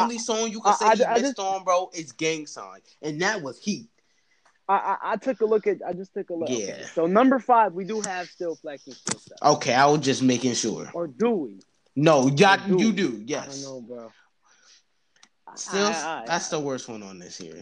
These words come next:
Speaker 1: on
Speaker 2: Still
Speaker 1: this
Speaker 2: Flexing,
Speaker 1: list.
Speaker 2: Still Stepping. But, bro, I'ma say this, though.
Speaker 1: What?
Speaker 2: I'm, I'm probably gonna say there, the album,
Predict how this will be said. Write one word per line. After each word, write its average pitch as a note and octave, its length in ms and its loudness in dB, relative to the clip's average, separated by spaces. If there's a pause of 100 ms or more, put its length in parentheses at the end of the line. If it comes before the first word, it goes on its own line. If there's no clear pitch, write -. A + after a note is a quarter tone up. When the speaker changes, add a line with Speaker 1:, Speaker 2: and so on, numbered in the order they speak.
Speaker 1:
on - 80 -10
Speaker 2:
Still F#3 120 -2
Speaker 1:
this F#3+ 100 -10
Speaker 2:
Flexing, F3+ 260 -4
Speaker 1:
list. E3 120 -8
Speaker 2:
Still C#3 200 -8
Stepping. A#2+ 420 -14 (140)
But, G#3+ 380 4
bro, A#3 160 8
I'ma A3 240 4
say A3+ 240 4
this, G#3 200 -2
though. A#3+ 260 0 (580)
Speaker 1:
What? F#2 340 -12 (280)
Speaker 2:
I'm, F#3+ 260 2 (120)
I'm G3 360 -2 (160)
probably G3 580 -2
gonna E3+ 320 -8
say G3 400 -6 (840)
there, F3 420 -2 (1700)
the F#3+ 420 2
album, B3+ 680 6